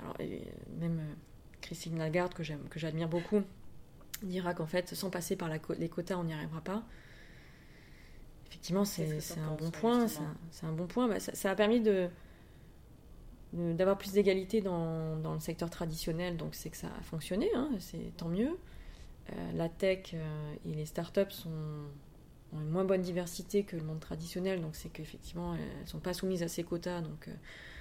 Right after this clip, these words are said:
Speaker 1: ou à cette discrimination positive. Donc peut-être que ça va aider à terme, en mettant, euh,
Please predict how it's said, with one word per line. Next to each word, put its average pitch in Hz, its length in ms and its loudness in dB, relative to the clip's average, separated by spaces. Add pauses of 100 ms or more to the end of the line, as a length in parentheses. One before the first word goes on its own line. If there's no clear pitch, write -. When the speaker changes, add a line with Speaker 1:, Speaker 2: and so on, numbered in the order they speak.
(220)
Speaker 1:
ou 156 80 -2
à 156 60 2
cette 156 200 0
discrimination 165 640 -2
positive. 170 480 -4
Donc 147 120 -6
peut-être 180 300 0
que 165 80 -6
ça 156 140 -4
va 151 120 2
aider 175 320 4
à 165 80 2
terme, 160 360 -2 (760)
en 151 60 -6
mettant, 160 460 -2
euh, - 20 -2